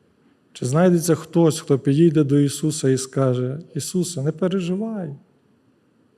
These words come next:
Оцей твій син, оця твоя дочка, яка зараз віддаляється від тебе, вона повернеться»?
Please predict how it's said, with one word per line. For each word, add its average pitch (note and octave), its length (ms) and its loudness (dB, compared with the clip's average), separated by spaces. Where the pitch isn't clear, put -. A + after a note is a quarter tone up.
Оцей F3+ 300 2
твій F3 240 2
син, F3 320 0
оця C#3 240 -2
твоя C3+ 340 2
дочка, C#3+ 460 -2
яка B2 200 -2
зараз C3+ 400 -2
віддаляється C3+ 760 -2
від B2 160 -8
тебе, D3+ 320 -12
вона C#3+ 220 0
повернеться»? C#3 760 -4